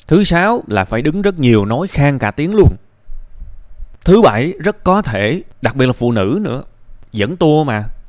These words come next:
đi nắng đi mưa nhiều, nhan sắc nó xuống, xấu quắc luôn. Đấy, thứ mấy rồi ta? Thứ sáu, thứ bảy gì rồi đúng không? Rồi cái thứ tiếp theo là cái gì?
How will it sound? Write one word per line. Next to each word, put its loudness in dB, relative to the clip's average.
đi 6
nắng 0
đi 0
mưa 2
nhiều, -2
nhan -6
sắc -8
nó -2
xuống, 0
xấu 0
quắc -2
luôn. 0
Đấy, 2
thứ 6
mấy 2
rồi 0
ta? 0
Thứ -4
sáu, 0
thứ 0
bảy 4
gì 2
rồi 2
đúng -2
không? 0
Rồi 4
cái 2
thứ 2
tiếp -2
theo 2
là 2
cái 4
gì? 4